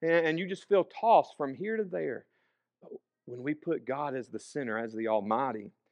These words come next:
we have this grounding. But then, as we do these things, there's the last thing that I think is important. We must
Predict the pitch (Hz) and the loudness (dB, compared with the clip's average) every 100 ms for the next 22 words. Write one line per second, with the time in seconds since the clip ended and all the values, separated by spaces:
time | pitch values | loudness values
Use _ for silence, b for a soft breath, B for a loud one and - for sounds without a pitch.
0 | _ _ 110 101 - 113 104 104 - 107 | _ _ -8 -8 -2 -2 -2 -6 -4 -4
1 | 110 107 98 - _ _ - 156 - 269 | -2 -2 -6 -10 _ _ -6 -6 -2 0
2 | 220 156 104 _ _ - 196 180 190 175 | 0 -2 -6 _ _ -10 -8 -6 -6 -4
3 | 196 240 220 277 - - 113 135 190 _ | 0 0 0 -2 -2 -2 -2 -2 -10 _
4 | _ _ _ _ _ _ - 165 180 170 | _ _ _ _ _ _ -2 0 4 6
5 | 185 226 - - 165 156 156 170 147 165 | 6 4 -2 -4 -2 0 0 -4 -6 -10
6 | 151 262 196 87 _ _ _ _ _ - | -6 -2 -2 -2 _ _ _ _ _ -8
7 | 180 214 202 190 - | -2 0 2 2 0